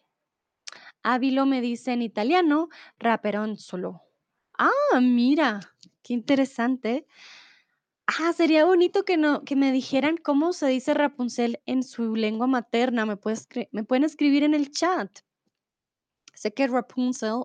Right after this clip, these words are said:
o Tangle fue la última película en inglés, pero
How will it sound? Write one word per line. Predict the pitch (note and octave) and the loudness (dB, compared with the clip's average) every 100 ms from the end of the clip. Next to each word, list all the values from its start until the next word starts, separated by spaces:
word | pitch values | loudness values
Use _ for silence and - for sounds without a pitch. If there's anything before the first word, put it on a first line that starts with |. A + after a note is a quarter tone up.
| - | -8
o | G3 G#3 - | -10 -10 -8
Tangle | A#3+ B3+ A#3 B3+ D4 - - | -4 -2 -2 -2 -6 -14 -14
fue | - A3+ | -4 0
la | G#3+ | 2
última | A#3 G3+ A#3 A3 | 0 -2 -4 -4
película | G#3 G3+ - A3+ | -6 -6 -4 -2
en | G#3+ | -2
inglés, | F#3 F#3+ A#3+ D4 F#4+ - - | -4 0 4 4 2 -4 -12
pero | F3 | -14